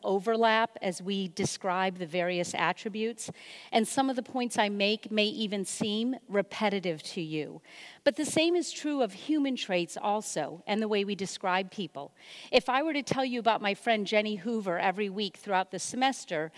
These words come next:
today I might choose to say, "She is so hospitable."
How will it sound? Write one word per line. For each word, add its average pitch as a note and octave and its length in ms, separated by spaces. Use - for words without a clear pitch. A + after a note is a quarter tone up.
today C4 600
I G#3 120
might G#3+ 240
choose A#3+ 280
to A3+ 140
say, G3+ 320
"She B3 300
is A#3+ 80
so B3 480
hospitable." G3+ 840